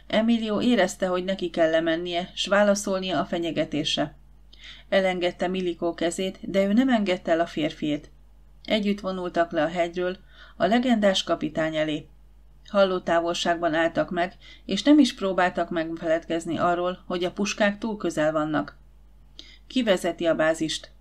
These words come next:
kérdezte Pori. „Emilio Konstantin és Miliko D, kapitány.” „Önök azok.” „Igen, kapitány.” „Ezennel kihirdetem a szükségállapotot.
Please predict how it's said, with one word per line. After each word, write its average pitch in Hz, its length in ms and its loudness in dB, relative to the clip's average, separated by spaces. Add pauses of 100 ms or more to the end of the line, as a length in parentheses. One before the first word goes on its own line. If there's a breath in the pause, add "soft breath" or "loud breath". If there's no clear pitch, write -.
(100)
kérdezte 175 540 -2
Pori. 160 400 -6 (680 loud breath)
„Emilio 196 560 2
Konstantin 196 880 -4
és 196 220 -2
Miliko 208 480 0
D, 170 120 0 (360)
kapitány.” 151 640 -2 (500)
„Önök 160 340 -2
azok.” 156 400 -4 (640 soft breath)
„Igen, 185 340 -2
kapitány.” 156 600 -2 (600)
„Ezennel 196 520 2
kihirdetem 202 640 2
a - 80 0
szükségállapotot. 151 1040 -2